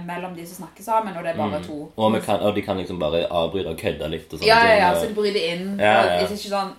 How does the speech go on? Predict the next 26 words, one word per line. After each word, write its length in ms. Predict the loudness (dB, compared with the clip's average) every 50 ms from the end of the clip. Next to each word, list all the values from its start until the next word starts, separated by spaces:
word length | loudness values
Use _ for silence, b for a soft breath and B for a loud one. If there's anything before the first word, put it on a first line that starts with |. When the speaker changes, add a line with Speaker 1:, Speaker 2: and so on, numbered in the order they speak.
| _
Speaker 1:
en 220 | -12 -10 -10 -10 -10
snakker, 460 | -12 -14 -16 -14 -12 -10 -8 -8 -8 -10 -8
en 80 | -4
Speaker 2:
Ja. 120 | -2 -2 -2
Speaker 1:
snakker, 340 | -2 -4 -6 -8 -12 -16 -16 -16 -16
en 100 | -16 -16
snakker. 360 | -16 -20 -20 -20 -16 -12 -8 -6 -4
Speaker 2:
Kan 180 | -4 -4 -4
jeg 200 | -4 -6 -6 -8
snakke 380 | -8 -10 -10 -10 -10 -10 -12 -12 -12
nå, 180 | -12 -12 -12
takk? 220 | -10 -10 -10 -10 -12 _ -20 -12 -8
Speaker 1:
Nei, 280 | -6 -4 -4 -4 -4 -6
Speaker 2:
Um, 220 | -8 -10 -10 -4
Speaker 1:
da, 280 | 0 2 4 4 4 4 2
da 80 | 0
blir 100 | 0 2
jeg, 240 | 4 4 4 2 0
Speaker 2:
um, 100 | -2 -8 -12 _ _ -4
Speaker 1:
da 200 | 0 2 2 2 2 -2 -10 -14
får, 160 | -14 -14 -12
blir, 120 | -12 -14 -14
kjeder 300 | -12 -14 -16 -16 -16 -18
jeg 80 | -18
meg. 180 | -18 -20 -20 -12 -8
Speaker 2:
Ja. 140 | -6 -6